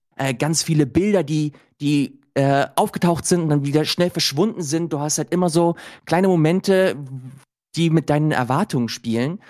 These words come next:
und die dich dann auch dazu zwingen, so ein bisschen langsamer und ein bisschen aufmerksamer durch die, äh, durch die ganze Geschichte zu gehen. Ähm, das fand ich persönlich ziemlich cool. Super viele kreative Momente mit drin. Also, äh, was so, was so den Artstyle angeht, die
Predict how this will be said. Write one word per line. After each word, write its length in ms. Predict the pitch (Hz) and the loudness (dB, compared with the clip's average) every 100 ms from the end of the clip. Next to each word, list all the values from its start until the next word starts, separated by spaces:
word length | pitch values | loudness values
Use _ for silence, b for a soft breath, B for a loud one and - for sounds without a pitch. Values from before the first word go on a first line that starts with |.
| B _ _ | B _ _
und 920 | - 143 147 147 147 147 135 127 - - | -2 2 4 4 4 2 0 -4 -6 -6
die 200 | 131 151 | -2 0
dich 120 | 151 | 0
dann 140 | - | 0
auch 100 | 143 | -2
dazu 260 | - 143 143 | -2 -4 -2
zwingen, 400 | 131 - 139 180 | -2 0 2 2
so 100 | 151 | 2
ein 100 | 139 | 2
bisschen 340 | 123 - 165 | 0 0 2
langsamer 680 | 139 131 190 185 190 185 180 | 4 4 2 2 2 2 2
und 120 | 151 | 0
ein 20 | |
bisschen 300 | 135 143 147 | 0 -2 -2
aufmerksamer 600 | - 190 202 165 135 127 | -2 0 0 0 0 0
durch 160 | 120 120 | 0 -2
die, 300 | - 120 120 B B B | 0 2 0 B B B
äh, 140 | - 131 | -4 -2
durch 140 | 127 | 0
die 120 | 131 | 0
ganze 260 | 127 127 131 | -2 -2 -2
Geschichte 400 | 123 - - 151 | -2 -2 -2 -4
zu 160 | - | -2
gehen. 340 | 117 131 143 151 | 0 2 2 2
Ähm, 360 | 127 127 127 127 B B _ _ _ | 2 2 2 0 B B _ _ _
das 240 | 156 190 | -2 0
fand 160 | - 190 | 2 0
ich 100 | 185 | 0
persönlich 400 | 185 165 180 165 | 0 2 2 0
ziemlich 400 | - 170 160 - | -2 0 0 2
cool. 240 | 170 175 | 4 4
Super 220 | 143 170 165 | 4 0 0
viele 440 | 175 156 151 143 - | 2 4 4 2 -2
kreative 540 | 156 139 135 185 196 | 0 0 0 0 2
Momente 400 | 175 165 165 170 | 2 2 2 2
mit 240 | 165 - | 0 0
drin. 240 | - 156 165 | 0 0 2
Also, 420 | 120 127 135 135 B B B _ | 0 2 2 2 B B B _
äh, 240 | 135 135 131 | 0 0 2
was 260 | 135 135 | -2 0
so, 260 | 147 139 135 | 2 2 2
was 100 | 135 | 0
so 80 | 135 | 0
den 220 | 135 123 | 0 0
Artstyle 440 | 160 - - 160 | -2 0 0 -2
angeht, 540 | - 160 151 147 143 - | -2 -2 0 0 0 2
die 360 | 135 135 139 | 4 4 2